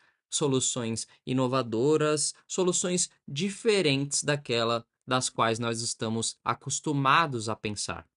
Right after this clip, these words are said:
Então, pra isso, eu vou abordar sete estratégias,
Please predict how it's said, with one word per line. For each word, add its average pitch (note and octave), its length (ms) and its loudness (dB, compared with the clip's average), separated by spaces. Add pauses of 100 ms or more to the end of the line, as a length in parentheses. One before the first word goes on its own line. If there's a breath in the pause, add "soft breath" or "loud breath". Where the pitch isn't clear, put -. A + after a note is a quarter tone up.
(640)
Então, D3+ 260 0
pra E3+ 200 4
isso, F#3+ 240 2
eu E3 80 2
vou D3+ 100 2
abordar C#3 580 2 (300)
sete G#3+ 580 0
estratégias, A#2 920 -2